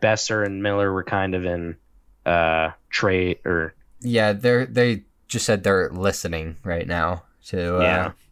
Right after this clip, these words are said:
Speaker 2: offers, but nothing heating up at all or any talks to other teams specifically. So, yeah, I've just been
Speaker 1: Uh,
Speaker 2: focusing on this cup final. I haven't seen too much besides that report.
Speaker 1: That's fair. And,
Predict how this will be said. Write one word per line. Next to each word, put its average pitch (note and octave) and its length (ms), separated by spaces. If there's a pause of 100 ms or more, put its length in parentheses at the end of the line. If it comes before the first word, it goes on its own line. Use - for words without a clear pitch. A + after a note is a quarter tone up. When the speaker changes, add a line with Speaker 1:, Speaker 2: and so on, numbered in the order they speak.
(140)
Speaker 2:
offers, G2+ 460
but - 300 (100)
nothing D2 520 (280)
heating D#2+ 320
up D2+ 160
at D#2 80
all D2+ 260
or D2 140
any D2 240
talks D2+ 360
to E2 100
other D#2+ 160
teams D2 260
specifically. F2 720
So, D2+ 300 (1700)
yeah, D2 240
I've E2 140
just E2 100
been G#2+ 80
Speaker 1:
Uh, G2+ 360
Speaker 2:
focusing F#2 180
on E2 120
this E2 120
cup - 220
final. E2+ 300
I E2+ 80
haven't E2+ 180
seen F2 180
too - 100
much F2+ 220
besides F2+ 540 (160)
that F2+ 180
report. F#2 380 (1080)
Speaker 1:
That's G2+ 260
fair. D#2+ 440 (140)
And, E2+ 400